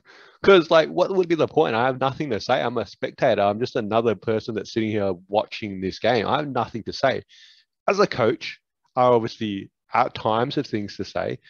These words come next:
but if I'm looking to focus on the success of my game plan, I can't be committing too much energy to, to calls that I already know, like I said earlier, aren't gonna be changed. Okay.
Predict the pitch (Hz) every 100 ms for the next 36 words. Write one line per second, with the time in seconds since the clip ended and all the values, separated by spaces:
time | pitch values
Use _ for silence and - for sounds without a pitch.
0 | - _ 131 151 151 _ _ _ _ _
1 | _ 156 - - - 139 151 156 156 -
2 | 120 131 127 120 117 120 98 - 107 101
3 | 104 - - 110 101 98 90 98 101 92
4 | - - - 110 107 107 - 98 92 90
5 | 90 95 98 101 - - 98 98 180 -
6 | 101 92 101 - - - - - _ _
7 | _ _ _ - 139 139 - 165 175 -
8 | 170 - 113 110 113 113 139 113 - 113
9 | 113 107 110 101 92 - _ - 120 101
10 | - - 131 139 139 127 110 - 117 131
11 | 143 113 107 113 110 - 98 101 110 104
12 | 98 110 113 120 113 - - 156 90 -
13 | _ _ _ - - 110 117